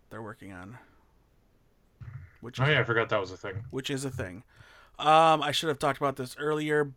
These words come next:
Speaker 1: but the D C world with the whole Joker madness, um, also talked about their Birds of Prey movie,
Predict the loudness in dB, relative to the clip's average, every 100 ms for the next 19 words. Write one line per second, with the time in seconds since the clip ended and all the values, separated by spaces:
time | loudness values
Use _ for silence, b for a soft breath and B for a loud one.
0 | _ 2 6 6 4 0 -6 -6 -6 -6
1 | -4 -2 -2 -4 -2 -2 -2 -2 0 2
2 | 4 2 0 -4 -4 -2 -2 -4 -4 -6
3 | -6 -6 -6 -8 -6 -6 -6 -8 -10 -12
4 | -12 -8 -6 -6 -6 -8 -6 -6 -6 -8
5 | -6 -8 -6 -8 -8 -8 -8 2 4 4
6 | 2 -2 -2 0 4 4 4 0 0 -4